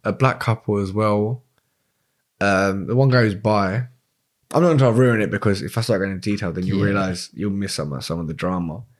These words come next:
Speaker 2: <laughs>
Speaker 1: But, um,
Speaker 2: Oh,
Speaker 1: yeah.
Speaker 2: that definitely means, oh no, I don't know.
Speaker 1: No, no, no,
Speaker 2: How much
Speaker 1: just
Speaker 2: drama could there be?
Speaker 1: watch
Speaker 2: Just
Speaker 1: it, watch it,
Speaker 2: you
Speaker 1: man. Watch
Speaker 2: okay,
Speaker 1: it,
Speaker 2: yeah,
Speaker 1: watch
Speaker 2: yeah.
Speaker 1: it, watch it, watch it. But it's a bit mad, like, uh, they're engaged and, like,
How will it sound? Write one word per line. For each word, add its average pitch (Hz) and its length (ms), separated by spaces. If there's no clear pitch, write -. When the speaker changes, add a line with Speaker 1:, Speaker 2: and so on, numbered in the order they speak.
Speaker 2:
<laughs> 113 60
Speaker 1:
But, 90 160
um, 95 460
Speaker 2:
Oh, 113 80
Speaker 1:
yeah. 104 100
Speaker 2:
that 117 80
definitely 117 220
means, - 300
oh 104 80
no, 95 100
I - 80
don't 90 160
know. 113 60
Speaker 1:
No, 160 220
no, 175 80
no, 165 60
Speaker 2:
How 151 140
much 269 40
Speaker 1:
just 131 140
Speaker 2:
drama 196 260
could 127 160
there 113 80
be? 135 120
Speaker 1:
watch 202 140
Speaker 2:
Just 208 80
Speaker 1:
it, 208 100
watch 185 140
it, 120 60
Speaker 2:
you 139 60
Speaker 1:
man. 110 180
Watch 120 120
Speaker 2:
okay, 101 100
Speaker 1:
it, 101 60
Speaker 2:
yeah, 98 60
Speaker 1:
watch 98 160
Speaker 2:
yeah. - 40
Speaker 1:
it, - 60
watch 104 200
it, 117 80
watch 104 140
it. - 60
But 113 120
it's 131 80
a 127 40
bit 120 140
mad, 104 340
like, 82 160
uh, 82 140
they're 87 180
engaged 82 540
and, - 80
like, - 160